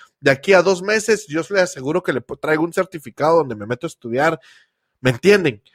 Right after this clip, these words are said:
Pero no postularse solo porque no están todos los requisitos también es un error. Mentir. Dios mío. No mientas que has tenido todo cuando no lo has hecho.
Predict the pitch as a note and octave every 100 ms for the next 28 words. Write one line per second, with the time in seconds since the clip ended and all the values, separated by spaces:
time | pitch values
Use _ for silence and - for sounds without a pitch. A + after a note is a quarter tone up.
0 | - _ D3+ C3+ C3+ G3 G3 G#3 - D#3+
1 | E3 C#3 A#2+ E3 F3+ F3 B2+ B2 D#3 F3
2 | C#3 B2 A2 _ A#3+ A#3+ E3+ C#3 C3+ F3
3 | G3 G3 C#3 C3 C3+ C3 B2+ A2 G2 E2+
4 | _ _ _ - _ _ _ G3 A#3 G3+
5 | - A#3+ E3 G#2+ _ _ _ _ _ _
6 | - - - - - - F#3+ B3 F#3 F#3+
7 | G#3+ D3 C3 _ _ _ _ _ _ -
8 | - - C3+ D#3+ F#3+ F#3 D#3 F3+ F#3+ C#3+
9 | A2 G#2+ - - _ _ _ _ _ _
10 | _ _ _ _ - B2+ - D#3+ C#3 C#3
11 | - A#2+ C3+ A3 - _ _ _ _ _
12 | _ _ _ _ _ _ B2 A2 G#2 A2
13 | B2+ E3+ -